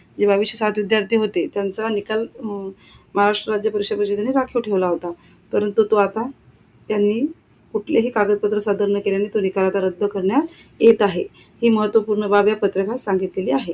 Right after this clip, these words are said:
सदर विद्यार्थी उमेदवारांची यादी महाराष्ट्र राज्य परीक्षा परिषदेच्या एमएससी डॉट इन या संकेतस्थळावर प्रसिद्ध करण्यात आलेली आहे. ती यादीसुद्धा तुम्ही बघू शकता मित्रांनो. बघा, अ, अनुराधा ओक यांची इथे सही आहे, महाराष्ट्र राज्य परीक्षा परिषद पुणे,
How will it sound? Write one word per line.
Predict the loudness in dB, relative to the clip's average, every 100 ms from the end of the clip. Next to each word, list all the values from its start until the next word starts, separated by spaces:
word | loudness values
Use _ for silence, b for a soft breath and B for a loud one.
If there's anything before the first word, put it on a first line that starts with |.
| -10 B B B B
सदर | -2 2 4 2
विद्यार्थी | 4 4 6 4
उमेदवारांची | 4 2 0 0 0 0
यादी | 0 2 2
महाराष्ट्र | 2 0 0 0
राज्य | 0
परीक्षा | 0 -2 -4
परिषदेच्या | -4 -2 0 0 0 0 -2 B B _
एमएससी | 2 2 2 0 0 0 4
डॉट | 4 4
इन | 0
या | -2
संकेतस्थळावर | -2 -2 -2 0 0 2
प्रसिद्ध | 0 -2 -2 0
करण्यात | 0 0 0 -2
आलेली | -2 0 0
आहे. | 0 -2 -2 B B _
ती | 4
यादीसुद्धा | 4 4 -4 0 0
तुम्ही | 2 2 2 0 _ _
बघू | 2 2
शकता | 0 -4 -2
मित्रांनो. | 0 0 -2 -2 -4 -10 -20 -12 -6
बघा, | -2 0 -2 -6 _ -6
अ, | -2
अनुराधा | 0 2 2 4 4
ओक | 4 2
यांची | 0 0 2
इथे | 2
सही | 2 2 4
आहे, | 2 0
महाराष्ट्र | 0 -2 -2
राज्य | -2 -2
परीक्षा | -4 -6
परिषद | -8 -8 -10 -4
पुणे, | 0